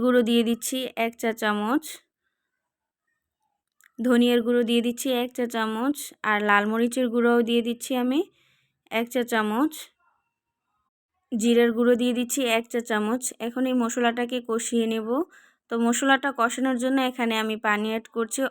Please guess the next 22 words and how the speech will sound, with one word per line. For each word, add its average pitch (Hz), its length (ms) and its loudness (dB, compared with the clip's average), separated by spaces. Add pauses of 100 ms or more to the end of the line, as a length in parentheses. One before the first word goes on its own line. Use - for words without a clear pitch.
(140)
অল্প 233 180 -2 (140)
একটু 247 140 -10 (120)
পানি 226 180 2 (100)
ব্যবহার 220 380 0
করব 220 160 -4 (140)
মশলাটা 214 500 -2
কষানোর 214 480 -6
জন্য। 226 200 -4 (920)
পানি 233 280 2
দেওয়ার 247 280 0
কারণে 247 220 2 (100)
মশলাটা 233 520 0
পুড়েও 226 300 0 (100)
যাবে 220 300 0
না, 240 60 2 (120)
আর 220 140 2
এটা 226 220 -4
খুব 233 100 -4 (120)
ভালোভাবে 214 400 0 (100)
কষানো 226 420 -4 (200)
হবে। 233 260 -2 (760)
এখন 240 240 0